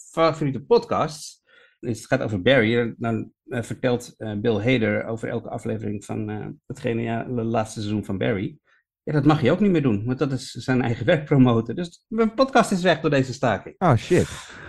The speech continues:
Speaker 1: Shit.
Speaker 2: Ja, gelukkig hebben we deze
Speaker 1: Ehm,
Speaker 2: nog. <laughs>
Speaker 1: ja, inderdaad. En, eh, ja, series worden echt wel best wel behoorlijk geraakt. Wat ik zei, de talkshows liggen natuurlijk allemaal op zwart. Eh, de wekelijkse en de dagelijkse talkshows.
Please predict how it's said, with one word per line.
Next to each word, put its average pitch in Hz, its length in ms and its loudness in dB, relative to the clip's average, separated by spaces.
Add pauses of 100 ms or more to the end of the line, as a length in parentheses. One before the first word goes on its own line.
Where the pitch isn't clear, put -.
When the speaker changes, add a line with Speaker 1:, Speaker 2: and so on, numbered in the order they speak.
(140)
Speaker 1:
Shit. - 500 0
Speaker 2:
Ja, 143 140 4
gelukkig 139 260 4
hebben 139 180 8
we 165 40 12
deze 170 120 10
Speaker 1:
Ehm, 170 80 6
Speaker 2:
nog. - 260 2 (280)
<laughs> - 400 -2
Speaker 1:
ja, 214 60 10
inderdaad. 135 680 4 (440)
En, 175 340 4
eh, 165 200 -12
ja, 160 180 0
series 208 460 -2
worden 170 280 2
echt - 160 -6
wel 160 160 0
best 156 180 0
wel 139 420 2
behoorlijk 131 540 2
geraakt. 104 720 0
Wat 120 100 2
ik 135 80 2
zei, 135 180 6
de 117 100 0
talkshows 156 380 4
liggen 143 220 0
natuurlijk 123 220 -2
allemaal 120 220 2
op 104 80 -8
zwart. - 600 -2
Eh, 117 400 -2
de 113 100 -2
wekelijkse 127 420 0
en 110 100 -2
de 110 80 -2
dagelijkse 120 440 -4
talkshows. - 580 -4